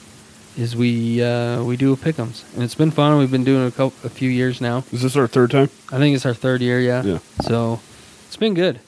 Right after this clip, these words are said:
Speaker 1: It's been fun. We got more people involved. I think the first year it was just, like, two or three of us, maybe four.
Speaker 2: Mm-hmm.
Speaker 1: And it's grown into, I think, seven or eight now.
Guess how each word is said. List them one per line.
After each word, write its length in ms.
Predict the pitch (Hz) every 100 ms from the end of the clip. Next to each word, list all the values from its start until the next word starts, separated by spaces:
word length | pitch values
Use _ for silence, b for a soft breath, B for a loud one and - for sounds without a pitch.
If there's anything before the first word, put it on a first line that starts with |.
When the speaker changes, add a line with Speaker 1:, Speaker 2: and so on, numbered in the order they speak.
| -
Speaker 1:
It's 200 | 135 135
been 200 | - 160
fun. 360 | 151 160 160 160
We 80 | 147
got 260 | 143 123
more 180 | 131 139
people 320 | 139 143 139
involved. 380 | 127 127 139 139
I 40 |
think 160 | 127 143
the 40 | 117
first 300 | 127 127 135
year 140 | 131
it 20 |
was 100 | 120
just, 200 | 120 113
like, 200 | 113 107 -
two 120 | 127
or 80 | 117
three 220 | 117 127
of 60 | 127
us, 220 | 131 -
maybe 180 | 110 107
four. 400 | - 117 127 131 -
Speaker 2:
Mm-hmm. 260 | 113 104 95 - - -
Speaker 1:
And 360 | 107 117 113 107
it's 120 | -
grown 260 | 120 117
into, 300 | 117 110 110
I 60 | 107
think, 240 | 110 113 -
seven 280 | - 110 113
or 120 | 110
eight 140 | 117 101
now. 300 | 104 117